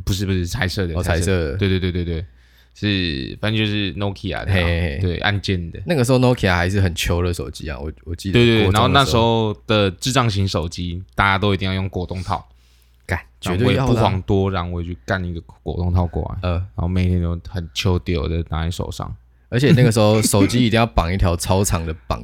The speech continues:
Speaker 2: 带。
Speaker 1: <laughs> 哦，那个我是没有。
Speaker 2: 插在裤子里面。
Speaker 1: 那个是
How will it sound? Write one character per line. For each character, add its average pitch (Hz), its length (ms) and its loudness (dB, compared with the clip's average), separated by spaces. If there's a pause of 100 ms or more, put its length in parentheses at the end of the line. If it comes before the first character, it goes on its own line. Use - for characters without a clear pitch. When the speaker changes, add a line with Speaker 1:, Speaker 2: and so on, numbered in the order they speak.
Speaker 2:
带。 82 300 -4
Speaker 1:
<laughs> - 120 -20
哦， 120 100 2
那 156 120 4
个 135 100 4
我 107 100 4
是 117 120 2
没 101 160 2
有。 98 80 0
Speaker 2:
插 107 200 4
在 110 80 4
裤 107 240 2
子 90 120 0
里 69 100 -6
面。 78 160 -4
Speaker 1:
那 156 80 4
个 143 80 4
是 139 240 0